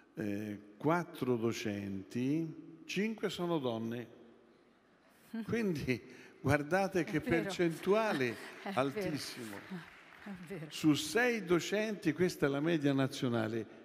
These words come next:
Speaker 1: cinque sono donne. E naturalmente ne nasce, direi, la figura materna, ecco, della scuola. E questo dice tante cose,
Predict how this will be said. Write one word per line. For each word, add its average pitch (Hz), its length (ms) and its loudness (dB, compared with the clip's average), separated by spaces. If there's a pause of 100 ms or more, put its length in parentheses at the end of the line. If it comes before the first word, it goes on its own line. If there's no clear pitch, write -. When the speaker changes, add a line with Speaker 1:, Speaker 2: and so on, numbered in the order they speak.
(120)
Speaker 1:
cinque 165 460 0
sono 104 300 -4
donne. 101 580 -10 (840)
E 175 140 -2
naturalmente 175 1080 0
ne 120 120 0
nasce, 120 720 -4 (520)
direi, 117 380 0
la 123 120 0
figura 135 720 -2 (200)
materna, 117 960 0
ecco, 107 540 -8
della 107 260 -4
scuola. 104 600 -6 (880)
E 131 120 0
questo 196 340 -2
dice 104 840 -2
tante 101 360 -6
cose, 101 640 -8